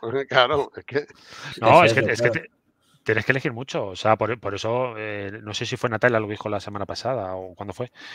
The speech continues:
Speaker 2: que se va a coger la, la opción premium del ipas. O sea, porque te pone, te coge la, te parte los part-, eh, los partidos, se hacen un resumen de cuarenta minutos o cuarenta y cinco, creo, creo recordar que dijo.
Speaker 3: Sí, un resumen con, un resumen muy completo. Y aparte
Speaker 2: Sí.
Speaker 3: que el premium lo puede, puedes,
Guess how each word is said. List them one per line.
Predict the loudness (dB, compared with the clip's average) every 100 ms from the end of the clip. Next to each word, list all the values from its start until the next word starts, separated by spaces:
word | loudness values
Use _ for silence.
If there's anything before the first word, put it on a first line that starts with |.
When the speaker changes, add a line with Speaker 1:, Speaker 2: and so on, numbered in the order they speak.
| -16 -4
Speaker 2:
que | 0
se | 2
va |
a | 0
coger | 2 4
la, | 4 4
la | 2
opción | 0 -2
premium | -4 -4 -6
del | -4 -2 -2
ipas. | -2 -2 -4 -8 _ _ -16
O |
sea, | -4 -2
porque | -2
te | -6
pone, | -2 -2 -2
te | -4
coge | -4 -2 4
la, | 6 6 6 2 -4
te | -2
parte | -2 -2
los | -2
part-, | -2 -2
eh, | -4 -4
los | -2
partidos, | -2 -2 -4
se | -4
hacen | -4
un | -6
resumen | -6 -4 -4
de |
cuarenta | 2 2 2 0
minutos | -2 -8 -4
o |
cuarenta | -4 -2
y |
cinco, | -4 -2
creo, | 0 -2 -2
creo | -2
recordar | 0 2 0
que | 0
dijo. | -4 -6
Speaker 3:
Sí, | -14 -14 -14 -6 6 8
un | 8
resumen | 2 4 2 2
con, | 0 0 -4
un | 0 4
resumen | 4 4 4 6
muy | 4
completo. | 4 0 8 8 8 -2 -6 _ _ _
Y | -2
aparte | 0 2 4
Speaker 2:
Sí. | 4
Speaker 3:
que |
el | 2
premium | 6 6 8 4 0 -2
lo | -2 2
puede, | 4 4 2 0
puedes, | 0 2 4 2 -10